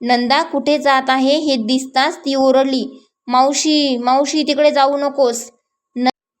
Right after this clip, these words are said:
नंदा एकदम थांबली. मधुरा धावत धावत तिच्याजवळ आली आणि भयभीत दृष्टीने इकडे तिकडे पाहत म्हणाली, "तिकडे जाऊ नकोस मावशी."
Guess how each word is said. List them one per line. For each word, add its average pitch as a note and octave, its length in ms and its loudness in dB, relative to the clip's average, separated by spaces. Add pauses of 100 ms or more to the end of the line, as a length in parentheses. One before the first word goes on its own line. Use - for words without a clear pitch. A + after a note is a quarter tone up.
(420)
नंदा C4 600 0
एकदम C4+ 480 -2
थांबली. C4+ 520 -2 (320)
मधुरा B3+ 480 0
धावत B3 460 -2
धावत A#3 360 0
तिच्याजवळ D4 600 0
आली A#3 300 0 (380)
आणि A3+ 340 -2
भयभीत A#3+ 520 0
दृष्टीने B3+ 640 0
इकडे C4 340 -2
तिकडे C4+ 280 -2
पाहत C4+ 440 -2
म्हणाली, B3 380 0 (500)
"तिकडे D4+ 240 0
जाऊ C4+ 240 2
नकोस E4+ 360 -2
मावशी." B3+ 600 -2